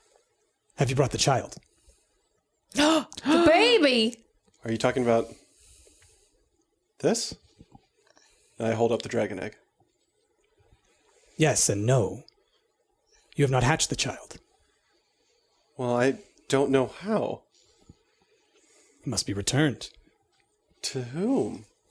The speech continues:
Speaker 1: Not to whom, but to where.
Speaker 3: Where does one hatch a dragon egg?
Speaker 1: Well, in, in a hatchery, but this is no ordinary dragon egg. It's not from here.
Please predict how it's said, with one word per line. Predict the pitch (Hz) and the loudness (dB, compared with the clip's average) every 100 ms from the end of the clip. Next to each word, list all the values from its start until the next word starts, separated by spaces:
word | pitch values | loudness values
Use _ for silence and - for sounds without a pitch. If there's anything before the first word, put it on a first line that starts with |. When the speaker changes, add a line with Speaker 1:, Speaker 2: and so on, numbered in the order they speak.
| - - - - | -20 -20 -20 -6
Speaker 1:
Not | 127 123 | -4 -2
to | 117 | -4
whom, | - 127 95 | -2 -2 -4
but | 95 | -8
to | 113 | -4
where. | 131 135 - - - _ _ _ _ _ _ _ _ _ - - _ _ - - | 0 0 -2 -10 -16 _ _ _ _ _ _ _ _ _ -20 -20 _ _ -20 -6
Speaker 3:
Where | 117 127 | 2 2
does | 127 - 131 123 | 0 0 0 2
one | 131 | 0
hatch | 113 123 123 - | 2 0 0 -2
a | |
dragon | 117 120 175 208 | -4 0 0 0
egg? | 113 - - _ _ _ _ _ _ _ _ _ _ _ _ - _ _ | -4 -8 -16 _ _ _ _ _ _ _ _ _ _ _ _ -20 _ _
Speaker 1:
Well, | 135 104 | -8 -6
in, | 101 98 - - - | -6 -10 -14 -20 -16
in | - | -8
a | - | -2
hatchery, | 160 - - 98 | -2 -2 -6 -8
but | 120 120 | -6 -2
this | 131 | 0
is | 135 | 2
no | 143 123 | 0 2
ordinary | 135 131 110 104 98 98 - - | 2 2 0 -6 -6 -8 -12 -2
dragon | 165 165 98 | 0 0 -2
egg. | - - _ _ - _ _ | -10 -14 _ _ -20 _ _
It's | - 160 | -4 -2
not | - | 0
from | - 104 | -2 -4
here. | 113 170 113 | 2 2 0